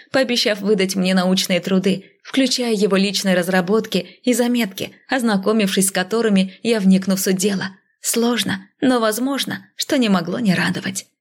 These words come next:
А под конец сообщил то, что едва не заставило меня орать от радости –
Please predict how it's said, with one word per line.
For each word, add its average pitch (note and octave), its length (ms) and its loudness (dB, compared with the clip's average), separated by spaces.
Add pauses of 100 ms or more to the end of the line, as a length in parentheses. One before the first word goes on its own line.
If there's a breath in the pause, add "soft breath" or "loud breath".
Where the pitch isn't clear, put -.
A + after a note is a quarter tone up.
(520)
А D4 100 0
под C#4 180 -2
конец G3+ 380 0
сообщил F3 420 -2
то, G3+ 300 -6 (140)
что - 220 -2
едва G#3+ 240 0
не G3+ 100 0
заставило G3 560 0
меня G3 280 4
орать A#3 400 -2
от G3 120 -4
радости – G#3 520 -4